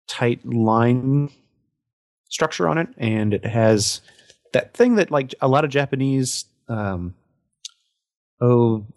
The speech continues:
like, a lot of Japanese grids have, where it's, like, a line and there's, like, little dots. So it's kind of a combination between line and dot grid. It's like a, I don't know how to describe it. It's a, just a nice notepad, note card. It's from Daiso. It cost a dollar.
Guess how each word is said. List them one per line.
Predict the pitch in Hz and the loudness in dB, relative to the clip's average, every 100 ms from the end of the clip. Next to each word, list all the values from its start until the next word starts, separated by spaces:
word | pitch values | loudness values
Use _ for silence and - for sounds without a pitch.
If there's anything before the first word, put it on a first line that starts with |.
| _ _ _ _ _ - _ - | _ _ _ _ _ -20 _ -6
like, | 123 | -2
a | 117 | 2
lot | 123 | 4
of | 127 | 2
Japanese | 120 117 117 107 | 0 0 0 -2
grids | 113 110 104 | -2 -2 0
have, | 107 101 | -2 0
where | 98 | 0
it's, | 92 | 0
like, | 92 92 | 0 0
a | 92 | -2
line | 95 104 117 120 | -2 0 2 4
and | 110 95 | 2 2
there's, | 95 | 0
like, | 87 92 | -2 -2
little | 104 92 | -2 -2
dots. | 90 87 - - - | 0 0 0 -6 -4
So | - | 0
it's | 104 | 0
kind | - 139 | 0 0
of | 131 | 2
a | |
combination | 120 127 113 110 110 107 104 | 2 -2 -2 -4 -4 -6 -6
between | 95 92 110 104 98 - _ _ - | -8 -6 -4 -2 -4 -10 _ _ -4
line | 110 104 107 _ _ | 0 2 0 _ _
and | 110 113 101 | -2 -2 0
dot | 92 90 | -2 -2
grid. | - 156 185 _ _ _ _ | 0 -2 -2 _ _ _ _
It's | - | -8
like | 104 - | -8 -4
a, | 90 90 _ _ - | -4 -6 _ _ -18
I | 117 _ - | -18 _ -4
don't | 95 | -2
know | 98 | -2
how | |
to | 98 | -4
describe | 98 - 101 | -4 0 2
it. | 98 - - - - _ _ | 0 -4 -20 -20 -20 _ _
It's | - | 0
a, | 131 117 110 - | 4 4 2 -4
just | - - | -10 -4
a | |
nice | 156 127 | -2 -2
notepad, | 113 107 110 - | -4 -6 -8 -8
note | 135 117 | -6 -4
card. | - 110 110 - _ | -2 -4 -6 -14 _
It's | - | -10
from | 170 | -2
Daiso. | 127 117 117 117 | 2 2 4 0
It | 110 | 0
cost | 117 117 | -6 -8
a | 113 | -8
dollar. | 110 95 98 95 | -6 -4 -4 -8